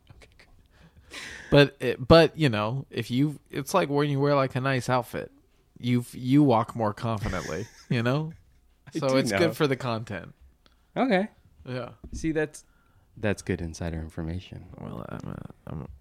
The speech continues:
Speaker 2: I'm, I'm sitting right over there, usually.
Speaker 1: Before we get into breaking down the episode, I had one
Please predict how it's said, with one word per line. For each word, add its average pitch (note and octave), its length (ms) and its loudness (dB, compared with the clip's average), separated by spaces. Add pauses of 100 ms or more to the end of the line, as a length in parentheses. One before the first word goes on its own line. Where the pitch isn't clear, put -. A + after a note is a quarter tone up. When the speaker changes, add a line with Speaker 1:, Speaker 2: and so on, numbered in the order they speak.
Speaker 2:
I'm, F#2 260 -8
I'm F#2 220 -10
sitting F#2 300 -8
right A#1 260 -6
over - 160 -8
there, A1+ 380 -10
usually. A#2+ 520 -10 (220)
Speaker 1:
Before D#3+ 320 4
we G#3+ 100 4
get D#3+ 200 4
into B2 260 4
breaking G#2+ 360 4
down F#2 160 4
the E2+ 80 2
episode, E2+ 420 -4
I F2 80 -4
had E2+ 140 -6
one F2 500 -2